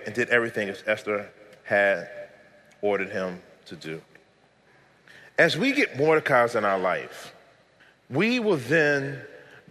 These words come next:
be-, get a chance to hear what it is that God is clearly saying. And when you're a person of, uh, uh, power and privilege,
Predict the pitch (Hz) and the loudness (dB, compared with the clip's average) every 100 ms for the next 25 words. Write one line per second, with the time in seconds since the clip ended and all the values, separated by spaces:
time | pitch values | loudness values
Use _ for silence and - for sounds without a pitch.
0 | 123 151 - 175 160 - 165 147 131 - | -10 -10 -2 -2 0 0 0 0 -8 -10
1 | - 196 202 180 120 143 175 160 160 135 | -8 -4 0 0 0 -2 -2 0 0 0
2 | 131 107 147 131 120 - 156 147 127 - | -2 2 4 4 0 -6 -2 0 -2 -2
3 | 117 101 90 78 - - - _ _ - | -2 -2 -4 -8 -16 -20 -20 _ _ -20
4 | - 185 180 202 262 269 - - 208 - | 0 2 4 2 4 2 2 2 2 2
5 | 180 160 - - - 147 - - - 147 | -2 -2 -10 -6 2 2 2 -10 2 4
6 | 143 131 - 180 165 156 143 - 165 135 | 6 2 2 2 4 2 -2 0 0 2
7 | 127 107 - | 0 -2 -10